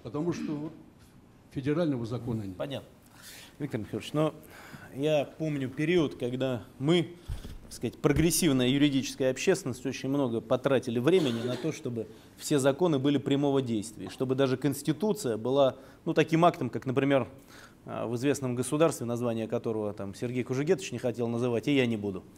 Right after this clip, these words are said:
Speaker 2: Вот, а, значит, так вот, мы хотели, чтобы на нашу Конституцию ссылались, но не так, как, а, в известном фильме «Берегись автомобиля», а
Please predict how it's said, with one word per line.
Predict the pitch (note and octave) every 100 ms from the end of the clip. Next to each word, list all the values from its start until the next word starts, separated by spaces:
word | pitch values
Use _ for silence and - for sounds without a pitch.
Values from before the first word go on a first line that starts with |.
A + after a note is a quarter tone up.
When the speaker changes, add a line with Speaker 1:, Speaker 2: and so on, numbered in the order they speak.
| - - - - -
Speaker 2:
Вот, | B2+ C3 G#2+ -
а, | G2+ B2+
значит, | B2+ D3+ D3 D#3 D#3
так | D3 -
вот, | E3 E3+ - - - - -
мы | B2+ F3
хотели, | F#3+ F#3 A#3 G#3+
чтобы | - D#3+ D3
на | D3
нашу | F3+ F3 D#3
Конституцию | D#3+ D#3 F3 E3 B3 - D3
ссылались, | B2 - F#3 F#3+ C#3 A2 - - - - -
но | C3+ D3+
не | D#3+
так, | D#3+ A#3 A3+
как, | C#3 A2+ - -
а, | A#2+ A#2 A2+ A2 G#2+ G#2 G2+ G2+ F2+ - - - - - - - - - - - D#3 - - - E2+ - - - - - -
в | A#2+ A#2+
известном | C3 A#2+ B2
фильме | A#2+ F#3 C3
«Берегись | A2 C3 B2+ A#2
автомобиля», | A2 - A#2+ B2+ A#2 G2
а | G#2